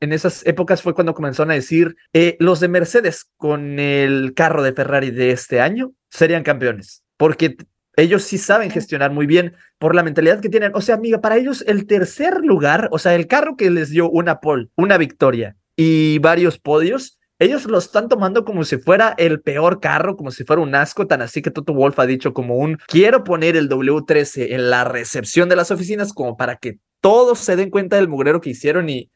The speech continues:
Speaker 1: y que no se vuelva a repetir". Hamilton mismo ha dicho como un, eh, sin duda, el martes,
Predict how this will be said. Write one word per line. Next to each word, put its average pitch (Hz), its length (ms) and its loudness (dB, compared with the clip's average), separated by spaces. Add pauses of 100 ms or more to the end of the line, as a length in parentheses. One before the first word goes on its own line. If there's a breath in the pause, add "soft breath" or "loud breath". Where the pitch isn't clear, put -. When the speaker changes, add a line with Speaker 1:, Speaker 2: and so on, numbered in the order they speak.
(100)
Speaker 1:
y 156 200 2
que - 160 0
no 160 220 -2
se 190 160 2
vuelva 143 280 2
a 131 40 4
repetir". 117 520 -6 (220)
Hamilton 147 500 -2
mismo 151 280 -2
ha - 20 2
dicho 143 300 0
como 123 220 -4
un, 143 280 -6 (300 soft breath)
eh, 127 640 4 (160)
sin 175 240 -4
duda, 202 420 2 (280)
el 156 220 0
martes, 233 500 -4